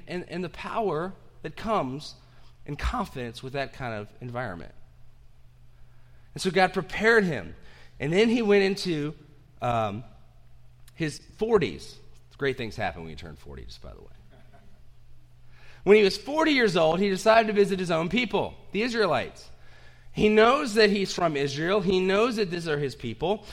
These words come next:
In verse twenty-four, when he saw one of them being mistreated, remember they're slaves, he came to his rescue. He avenged the oppressed man by striking down the Egyptian. So he kills a man, we read in the story.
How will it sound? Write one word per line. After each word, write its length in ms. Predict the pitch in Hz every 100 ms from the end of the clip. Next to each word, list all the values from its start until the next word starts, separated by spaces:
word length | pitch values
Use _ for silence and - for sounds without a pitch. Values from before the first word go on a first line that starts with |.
| - -
In 80 | 175
verse 180 | 208
twenty-four, 460 | - 202 175 165 190
when 120 | 196
he 80 | 185
saw 280 | - 208 220
one 140 | 214
of 60 | 190
them 120 | 180
being 240 | 175 165
mistreated, 520 | 160 147 - 139 160 170
remember 300 | 170 196 208
they're 100 | 151
slaves, 720 | - 147 127 123 143 190 - - - -
he 100 | 196
came 240 | 214 240
to 60 | 262
his 140 | 180
rescue. 360 | 160 151 180 175
He 140 | 151
avenged 360 | 123 139 196 214
the 80 |
oppressed 360 | 202 202 165 -
man 180 | 143 139
by 140 | 113
striking 500 | - - 160 165 175
down 240 | 143 127 127
the 100 | 113
Egyptian. 400 | 110 98 95 90
So 160 | 156
he 120 | 156
kills 580 | 170 - 233 151 104 - -
a 60 | 143
man, 320 | 139 107 90
we 80 | 98
read 140 | 95
in 60 | 92
the 80 |
story. 300 | 87 98 87